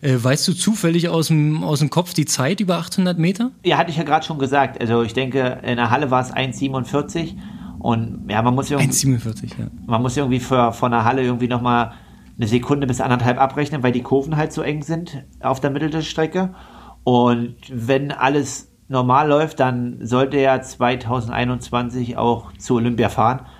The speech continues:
Speaker 2: Aber klar, muss er erstmal fit bleiben und noch die Quali, aber ja, sieht eigentlich ganz okay aus.
Speaker 1: Mega.
Speaker 2: Und ja, ich denke, der kann uns da vielleicht auch mal den ein oder anderen Tipp geben, ne,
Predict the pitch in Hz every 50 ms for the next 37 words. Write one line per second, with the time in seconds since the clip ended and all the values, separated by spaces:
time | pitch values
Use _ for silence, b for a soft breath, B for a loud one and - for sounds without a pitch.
0 | B B B B - 117 127 139 139 - 156 127 107 110 120 120 - 139 135 131
1 | 131 127 123 - 139 - - 151 143 139 131 131 131 131 127 123 - 123 120 120
2 | 123 120 - - 120 123 131 131 123 120 117 117 120 113 113 B B B B B
3 | B B B B B - - 113 98 95 113 135 131 - - 127 131 123 117 120
4 | 120 - 117 113 110 117 110 - - 127 131 139 147 151 151 - B B B B
5 | B B B B 123 120 120 127 127 135 143 143 139 139 135 127 123 123 - -
6 | - - - 131 170 226 220 160 - - - - - - _ _ _ _ - 131
7 | - - 135 156 170 185 196 185 180 160 - - - - _ _ _ - 123 131
8 | 127 123 127 123 123 120 123 - 139 143 151 147 127 - 147 135 - 143 143 131
9 | - - 123 131 139 135 131 110 131 139 147 147 135 127 123 127 123 123 - 240
10 | - - 127 107 104 110 131 240 240